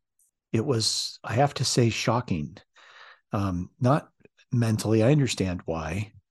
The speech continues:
Just the emotional impact on my soul was, was shocking. I,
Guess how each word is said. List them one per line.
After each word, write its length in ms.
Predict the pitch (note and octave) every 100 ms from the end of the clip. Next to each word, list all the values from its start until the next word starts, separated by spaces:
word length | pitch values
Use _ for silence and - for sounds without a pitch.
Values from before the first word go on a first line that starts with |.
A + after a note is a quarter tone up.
| _ _ _
Just 260 | - G#2+ -
the 340 | A2 G#2 - _ -
emotional 720 | G#2+ G#2 A2 - A2+ G2+ -
impact 520 | C3+ A#2 G#2+ G2+ F#2+ F#2+
on 80 | F#2+
my 160 | E2+
soul 600 | - - C#3+ F#2+ D#2 - - _ _ _ _ _ _ -
was, 440 | G2+ G#2 - - -
was 160 | A#2+
shocking. 580 | - A2 G#2+ B2 F2+ D2+
I, 160 | E2+